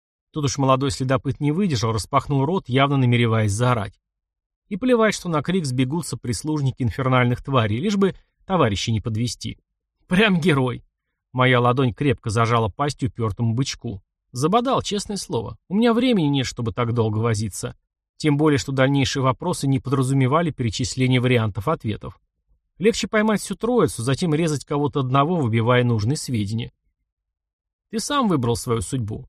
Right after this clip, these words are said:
недовольно пробурчал я, неторопливо проводя кинжалом по щеке следопыта. Вслед за извилистым лезвием на коже проступила кровь. Порез ещё маленький и неглубокий, но это уже ненадолго. Я вовсе не шутил, что собираюсь применить пытки.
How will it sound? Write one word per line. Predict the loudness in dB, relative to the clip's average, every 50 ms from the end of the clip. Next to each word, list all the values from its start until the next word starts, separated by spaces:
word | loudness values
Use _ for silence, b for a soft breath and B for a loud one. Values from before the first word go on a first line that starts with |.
| _ _
недовольно | -2 0 2 4 4 4 4 4 2 2 0
пробурчал | 0 -2 -2 0 -2 -2 -2 0 0 0 2
я, | 2 2 0 0
неторопливо | -2 -2 -2 0 -2 0 0 0 0 0 0
проводя | -2 -2 -2 0 0 0 0 -2
кинжалом | -2 -2 -2 0 2 2 2 2 2 0
по | -2 -4
щеке | -4 -4 -4 -6 -4 -4
следопыта. | -4 -4 -2 -2 0 -2 -2 -2 -4 -8 -8 -10 -12 -16 -16 _ _ _ _ _ _ _ _ _ _ _ _ _ _ _ _ _ _ _ _ _ _ _ _ _ _ _ _ -16
Вслед | -8 -4 0 2 2 2
за | 2 2 2 2
извилистым | 2 2 2 2 2 0 -2 -2 -2 0 2
лезвием | 2 4 2 2 2 0 2 2
на | 2 0 0
коже | 0 -2 0 0 -2
проступила | -2 -6 -8 -6 -8 -8 -6 -4 -2 -2 -2
кровь. | -2 -4 -4 -4 -4 -4 -8 _ _ _ _ _ _ _ _ _ _ _ _ _ _ _ _ _
Порез | 0 0 0 0 0
ещё | -2 -2 0 0
маленький | 2 2 2 2 2 0 0 0
и | 0
неглубокий, | 0 0 0 0 0 2 2 2 2 2 0 -2 -4
но | -4 -4
это | -4 -4 -2
уже | -2 0 0
ненадолго. | 2 2 0 0 0 0 -2 -4 -4 -6 -8 -10 -10 -12 _ _ _ _ _ _ _ _ _ _ _ -2
Я | 0 2 4
вовсе | 4 2 2 0 0 0
не | 0 0
шутил, | 0 -2 -2 -2 -2 -2
что | -4 -6 -6
собираюсь | -4 -2 0 2 2 4 2 2 0
применить | -2 -2 0 2 2 2 0 0 -4 _
пытки. | -6 -8 -8 -8 _ -14 -16 -16